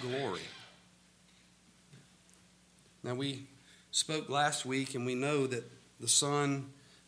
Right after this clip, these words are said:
the Lord Jesus, was saying that he would come at a future time, but that future time was not the destruction of Jerusalem, because the Lord Jesus tells them in verses twenty-three to twenty-six that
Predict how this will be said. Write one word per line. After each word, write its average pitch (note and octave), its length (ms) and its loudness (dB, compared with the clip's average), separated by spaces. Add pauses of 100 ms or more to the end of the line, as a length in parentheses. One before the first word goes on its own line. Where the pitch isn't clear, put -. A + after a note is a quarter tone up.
the A2+ 60 -4
Lord C3+ 260 2
Jesus, C#3 520 2
was A#2 180 0
saying C3+ 600 2 (600)
that G#2+ 100 -6
he C3 100 -4
would B2 160 -4
come C3 260 -2
at A#2 60 -4
a A2 40 -4
future D3 360 -6
time, A#2+ 380 -2
but A#2 100 -6
that A#2 200 -2
future C3 260 -6
time B2 300 -2
was A2 160 -6
not A#2+ 260 0
the B2 60 -6
destruction B2 460 -4
of A2+ 80 -6
Jerusalem, A#2+ 580 -2
because A#2 320 -4
the A2 60 -6
Lord A#2 200 -4
Jesus A#2+ 360 -4
tells C#3+ 340 -2
them A2+ 220 -2 (500)
in A#2 100 -6
verses B2 380 -2
twenty-three B2+ 760 -2 (400)
to - 100 -8
twenty-six C3+ 760 0
that B2 240 -6